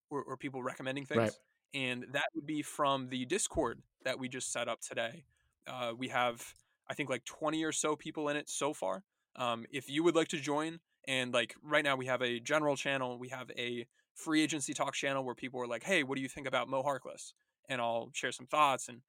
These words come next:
Speaker 1: s-, throw some, some data in there, throw some screenshots in there. We have, uh, like, a league news channel where we were just talking about what might happen with, with that schedule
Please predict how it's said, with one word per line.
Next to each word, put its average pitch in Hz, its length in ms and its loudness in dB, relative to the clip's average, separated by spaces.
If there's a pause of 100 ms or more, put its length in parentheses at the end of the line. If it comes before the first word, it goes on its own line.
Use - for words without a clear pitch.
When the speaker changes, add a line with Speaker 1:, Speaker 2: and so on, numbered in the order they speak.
(240)
Speaker 1:
s-, - 200 -2
throw 135 180 0
some, 123 300 -6
some 127 200 -6
data 139 320 4
in 135 100 0
there, 131 220 0
throw 131 160 -10
some 131 120 -10
screenshots 131 560 -2
in 123 100 -6
there. 120 260 -6 (280)
We 135 120 -4
have, 123 340 0 (100)
uh, 117 340 0 (400)
like, 131 280 0
a 127 180 -2
league 143 220 -2
news 156 600 0 (260)
channel 156 380 2
where 131 140 0
we 131 100 -2
were 127 100 -4
just 120 160 -6
talking 143 380 -2
about 143 340 2 (300)
what 139 220 -8
might 139 180 -2
happen 139 380 -2
with, 131 260 -6
with 139 180 -6
that 131 180 -8
schedule 131 680 -2